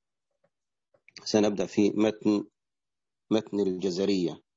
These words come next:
إن شاء الله عز وجل، ويبدأ ابننا فارس بعد أن استأذن من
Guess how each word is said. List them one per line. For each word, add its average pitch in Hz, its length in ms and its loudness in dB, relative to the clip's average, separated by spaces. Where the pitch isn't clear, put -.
إن 98 60 -6
شاء 92 200 -2
الله 95 180 4
عز 87 220 -2
وجل، 95 560 -2
ويبدأ 98 480 -2
ابننا 95 380 0
فارس 95 440 -4
بعد 90 200 -2
أن 95 100 0
استأذن 95 500 0
من 95 220 0